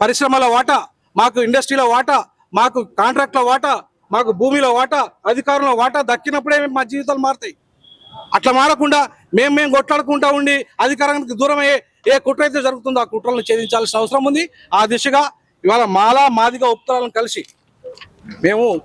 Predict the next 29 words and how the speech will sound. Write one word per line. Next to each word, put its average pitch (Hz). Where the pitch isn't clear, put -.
ఒక్కరం 240
రాలే. 220
డాక్టర్ 214
గోపీనాథ్ 240
ఆయన 190
మాల, 208
ఆయనకు 220
జ్వరం 202
బాగా 220
రచ్చి 220
రాలేదు. 220
మన 196
తమ్ముడు 214
బైరి 226
వెంకటేష్ 233
యాభై 226
ఏడు, 202
ఆ, 185
కులాల 226
వ్యవస్థాపకుడు, 214
ఆ, 170
వెనుకబడ్డ 220
most 208
backward 214
ఎస్సీ 185
కులాల 214
వ్యవస్థాపకుడు 214
బైరి 190
వెంకటేష్, 208